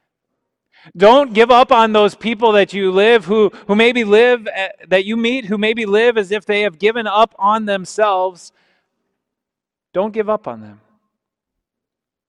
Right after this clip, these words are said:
Even if there's never been any indication in their life whatsoever that they would ever trust in Jesus, that they would ever believe what you're telling them, don't give up on them. Even if with their dying breaths, they're mocking Jesus,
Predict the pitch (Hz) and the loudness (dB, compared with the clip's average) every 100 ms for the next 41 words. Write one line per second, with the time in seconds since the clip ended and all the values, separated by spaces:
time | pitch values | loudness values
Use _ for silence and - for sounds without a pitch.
0 | _ - 190 254 294 262 233 202 180 247 | _ -20 -8 -2 0 2 2 0 2 2
1 | 285 240 226 208 233 330 277 240 226 240 | 2 4 2 2 -4 -2 -2 -2 -2 -4
2 | 269 262 240 220 208 196 208 220 180 208 | -4 -8 -6 -4 -2 0 0 0 0 0
3 | 302 - 254 226 240 226 214 226 294 262 | 0 0 0 2 2 0 0 -2 2 2
4 | 247 214 - 233 269 262 208 185 233 262 | 2 -2 -6 -4 -4 -4 -10 -12 -12 -12
5 | 233 214 202 262 302 226 214 220 262 302 | -12 -14 -2 -2 -2 -4 -2 0 2 2
6 | 233 226 262 269 247 220 214 220 240 240 | 0 0 -2 0 -2 -2 -8 -4 -2 -2
7 | 233 220 _ _ _ - 180 247 285 247 | -4 -10 _ _ _ -10 2 2 2 0
8 | 233 240 233 226 214 214 185 302 320 302 | 2 2 2 0 -2 -4 -2 0 2 2
9 | 254 240 196 233 220 220 208 180 226 311 | 2 -4 -2 -2 0 0 0 0 0 2
10 | 311 247 190 240 262 214 - - - _ | 0 -2 0 2 2 0 -2 -20 -20 _
11 | _ _ _ _ _ _ _ _ _ _ | _ _ _ _ _ _ _ _ _ _
12 | _ _ _ _ _ _ _ - 156 170 | _ _ _ _ _ _ _ -14 -8 -4
13 | 214 349 208 175 147 196 202 165 147 139 | -6 -6 -10 -10 -10 -10 -8 -6 -8 -10
14 | - - | -20 -20